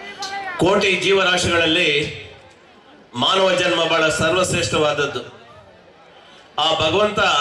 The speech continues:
ಈ ಮಾನವ ಜನ್ಮ ಕೊಟ್ಟಿದ್ದಾನೆ ನಮ್ಗೆ ಅಂತ ಹೇಳಿದ್ರೆ ನಮ್ಮ ಪೂರ್ವ ಜನ್ಮದ ಪುಣ್ಯ. ಅಂತ ಪವಿತ್ರವಾದಂಥ ಮಾನವ ಜನ್ಮವನ್ನು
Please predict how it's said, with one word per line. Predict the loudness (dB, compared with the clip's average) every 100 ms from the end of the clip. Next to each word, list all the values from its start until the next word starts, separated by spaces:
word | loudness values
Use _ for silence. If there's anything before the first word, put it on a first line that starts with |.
| 0 -2 -10 -18 -20 -20 -4
ಈ | -2 0
ಮಾನವ | 2 2 2 2
ಜನ್ಮ | 0 0 0
ಕೊಟ್ಟಿದ್ದಾನೆ | 0 2 2 2 2
ನಮ್ಗೆ | 0 0 0
ಅಂತ | 0
ಹೇಳಿದ್ರೆ | 0 0 0 0 0 0 -6 -12 -18 -18 -2
ನಮ್ಮ | 0 0
ಪೂರ್ವ | 0 2 2
ಜನ್ಮದ | 2 2 2 2 2
ಪುಣ್ಯ. | 0 0 0 -4 -10 -16 -18 -20 -20 -20 -20 -20 -20 -4
ಅಂತ | -2 2 2 2 0 -4 -12 -16 -20 -20 _ -20 -20 -20 -20 -20 -20 -20 -20 -20 -20 -10 0
ಪವಿತ್ರವಾದಂಥ | 2 2 2 2 2 2 0
ಮಾನವ | 0 0 0 2 2
ಜನ್ಮವನ್ನು | 2 2 2 4 4 2 0